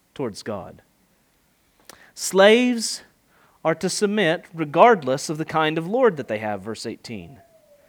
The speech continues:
Not only to the good and gentle, but also to the unjust. It doesn't matter who their lord is, because of who their lord is.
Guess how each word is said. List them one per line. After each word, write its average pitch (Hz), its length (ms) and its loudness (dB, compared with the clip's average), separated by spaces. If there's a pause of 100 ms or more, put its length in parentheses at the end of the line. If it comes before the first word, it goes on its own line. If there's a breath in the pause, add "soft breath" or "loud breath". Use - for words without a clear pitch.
(180)
Not 143 160 2
only 196 200 2
to 202 140 -4
the 175 60 -2
good 151 240 0
and 139 140 -4
gentle, 190 300 -2
but 175 160 0
also 165 300 0
to 170 180 -6
the 156 160 -4
unjust. 160 840 -2 (1120 soft breath)
It 233 100 2
doesn't 311 280 4
matter 269 260 8
who 254 200 2
their 233 160 6
lord 254 300 2
is, 170 440 2 (720 soft breath)
because 220 420 8
of 208 120 4
who 269 220 8
their 240 140 10
lord 285 360 8
is. 110 500 2